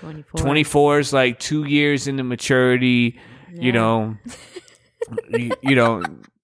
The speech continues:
Speaker 2: you got, you could be mature, you could still be immature, but it's a gamble I'm willing to take depending on where you are, you know, aesthetically.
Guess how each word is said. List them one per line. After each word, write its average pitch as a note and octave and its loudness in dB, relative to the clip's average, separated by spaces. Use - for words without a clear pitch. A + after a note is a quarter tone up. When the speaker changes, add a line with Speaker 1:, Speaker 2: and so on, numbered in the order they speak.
Speaker 2:
you C#3 -6
got, C#3 2
you E3 2
could F3+ 2
be F3 -2
mature, E3 2
you D#3+ 2
could D3 -6
still - -2
be D3 2
immature, C#3+ 0
but B2+ -2
it's B2 -6
a C3+ -4
gamble C3 2
I'm B2 0
willing A#2+ 0
to A2+ -4
take A#2+ 0
depending A#2 -2
on G#2 -6
where A2+ 2
you A2+ 0
are, G2+ 4
you A2+ 0
know, F#2+ 0
aesthetically. G2+ -2